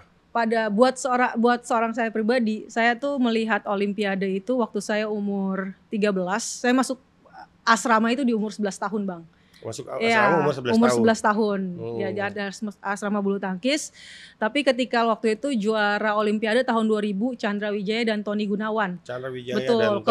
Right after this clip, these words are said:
Speaker 1: Kebet-,
Speaker 2: Gunawan.
Speaker 1: iya, kebetulan
Speaker 2: Iya.
Speaker 1: dia di klub saya yang naungi. Di, di, di klub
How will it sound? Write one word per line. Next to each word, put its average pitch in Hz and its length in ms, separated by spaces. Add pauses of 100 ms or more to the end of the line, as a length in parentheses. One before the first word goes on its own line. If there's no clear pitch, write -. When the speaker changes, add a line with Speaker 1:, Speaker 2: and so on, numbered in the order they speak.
(120)
Speaker 1:
Kebet-, 226 80
Speaker 2:
Gunawan. 233 160
Speaker 1:
iya, 262 220
kebetulan 233 440
Speaker 2:
Iya. 254 60
Speaker 1:
dia 240 240 (220)
di 220 140
klub 226 340
saya 214 440 (280)
yang 220 200
naungi. 214 560
Di, 220 200
di, 226 180
di 226 220
klub 277 260